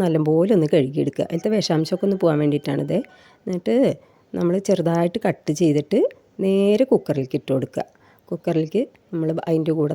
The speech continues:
തന്നെ മുളക് പൊടി, മഞ്ഞൾപ്പൊടിയും ഉപ്പ്, ആ, നമ്മൾ അച്ചാർ പൊടി യൂസ് ചെയ്യണില്ല കേട്ടോ ഇതിൽ. ഇതിൽ പിന്നെ നമ്മൾ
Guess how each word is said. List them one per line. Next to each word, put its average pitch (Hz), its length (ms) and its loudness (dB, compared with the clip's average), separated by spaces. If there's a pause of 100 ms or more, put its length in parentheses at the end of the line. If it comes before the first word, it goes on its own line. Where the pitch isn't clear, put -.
തന്നെ 156 220 -2 (300)
മുളക് 139 320 0
പൊടി, 139 220 0 (460)
മഞ്ഞൾപ്പൊടിയും 147 680 0 (680)
ഉപ്പ്, - 400 0 (460)
ആ, - 20 -8 (420)
നമ്മൾ 202 220 0
അച്ചാർ 226 340 0
പൊടി 247 200 6
യൂസ് 156 180 0
ചെയ്യണില്ല 143 380 0
കേട്ടോ 143 180 -4
ഇതിൽ. 165 140 2 (500)
ഇതിൽ 180 160 -4 (120)
പിന്നെ 165 240 2 (100)
നമ്മൾ 160 180 0